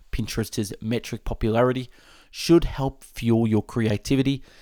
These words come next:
in diversing new strategies for reaching customers on other platforms. Questions to ask about your Pinterest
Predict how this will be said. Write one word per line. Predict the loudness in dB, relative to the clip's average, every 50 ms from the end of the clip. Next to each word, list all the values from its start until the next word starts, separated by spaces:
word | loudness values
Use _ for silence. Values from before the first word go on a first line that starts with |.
| -20 -20 _
in | -4 0 0 0 0 0 -2
diversing | -2 -2 0 2 2 2 2 2 0 -2 -2
new | -2 -2
strategies | -2 -2 -2 -2 -2 -2 -4 -8 -8 -8
for | -8 -6 -6
reaching | -6 -6 -6 -8 -10 -10
customers | -10 -8 -8 -8 -8 -6 -4 -4 -4 -6 -8 -8
on | -8 -8 -6 -6
other | -8 -8 -6
platforms. | -6 -6 -6 -8 -8 -8 -10 -10 -8 -8 -10 -14 -16 -16 -20 -20 -20 -20 -20 -20 -20 -20 _ -20 -20 -18 -16 -16 -16 -16 -18 -18 -18 -16 -8 -2
Questions | 0 0 0 0 -2 -4 -4
to | -4 -2 0
ask | 0 0 0 -2 -4 -4
about | -2 0 0 0 -2 -2
your | -4 -4 -4
Pinterest | -2 -4 -2 -2 -2 -2 -2 -4 -6 -6